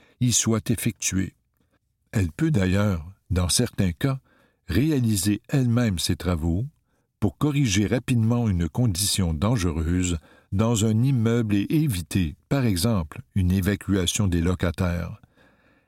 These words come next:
Elle a toutefois rarement recours à ce levier. Bien que la Ville puisse agir en lieu et place dans des cas urgents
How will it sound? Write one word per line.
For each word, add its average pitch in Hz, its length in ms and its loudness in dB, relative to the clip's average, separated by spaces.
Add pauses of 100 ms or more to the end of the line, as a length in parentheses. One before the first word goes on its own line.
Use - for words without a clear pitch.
Elle 113 180 2
a 127 80 0
toutefois 160 420 -2
rarement 117 540 0
recours 87 400 -2
à 87 60 0
ce - 140 -2
levier. 82 560 -2 (560)
Bien 131 260 2
que 131 100 0
la 113 180 2
Ville 117 260 0
puisse 101 320 0
agir 107 420 0
en 87 140 2
lieu 107 340 2
et 87 80 -2
place 113 400 -2
dans 87 160 0
des 85 180 0
cas 90 220 0
urgents 98 560 0